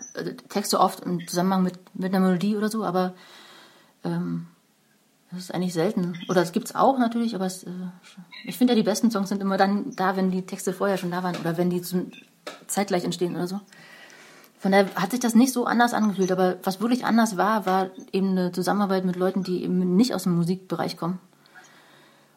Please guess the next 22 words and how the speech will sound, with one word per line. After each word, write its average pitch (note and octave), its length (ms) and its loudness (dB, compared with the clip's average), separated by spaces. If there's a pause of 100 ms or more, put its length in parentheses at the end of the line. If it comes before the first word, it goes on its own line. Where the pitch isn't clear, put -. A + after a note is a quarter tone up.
(120)
und E3+ 300 2 (680)
mit F3 260 -2
denen F#3 160 2
man F3 200 2
sozusagen E3+ 600 0 (1080)
sowas F3+ 340 -2
gar E3+ 140 -2
nicht F3+ 200 -4
diskutiert A3+ 480 -4
oder - 260 2
auch - 200 -6 (1300)
die F3 440 -4 (140)
auf E3+ 240 -6
eine - 120 -2
andere G3+ 260 0
Art - 360 -2
auf E3+ 240 -6
Musik F#3 500 -2
reagieren F3+ 500 2
als E3 180 -4
man E3+ 160 2
selbst. F3+ 480 -2